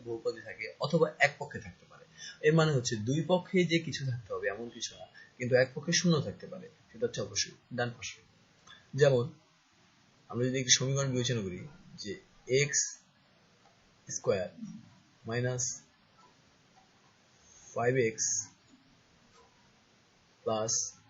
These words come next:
সিক্স equal to zero। এই যে একটি সমীকরণ, এটা ডান পাশে জিরো আর বাম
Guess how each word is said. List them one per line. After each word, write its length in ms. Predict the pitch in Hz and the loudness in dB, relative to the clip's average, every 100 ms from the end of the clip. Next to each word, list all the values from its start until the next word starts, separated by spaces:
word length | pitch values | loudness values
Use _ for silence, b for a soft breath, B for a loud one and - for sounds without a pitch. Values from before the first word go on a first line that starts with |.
| - - - - - - - - - - - | -20 -20 -20 -20 -20 -20 -20 -18 -10 -8 -6
সিক্স 320 | 131 92 - - - - _ _ _ _ - _ _ _ | -6 -4 -6 -8 -10 -20 _ _ _ _ -20 _ _ _
equal 240 | 117 127 123 131 | 2 4 4 2
to 80 | 135 - - - _ - 113 | -4 -6 -16 -20 _ -10 -4
zero। 220 | 127 127 - - _ _ _ - - _ _ _ _ _ - - - | 0 0 0 -8 _ _ _ -20 -20 _ _ _ _ _ -20 -20 4
এই 100 | 180 175 | 6 8
যে 40 | 196 | 6
একটি 120 | 190 175 | 4 4
সমীকরণ, 400 | 156 131 113 135 - - - - | 4 2 0 -4 -12 -20 -4 2
এটা 160 | 151 156 139 | 4 6 6
ডান 120 | 139 | 6
পাশে 180 | 151 147 135 | 4 2 2
জিরো 140 | 135 135 | 6 8
আর 60 | 123 | 10
বাম 120 | 120 | 8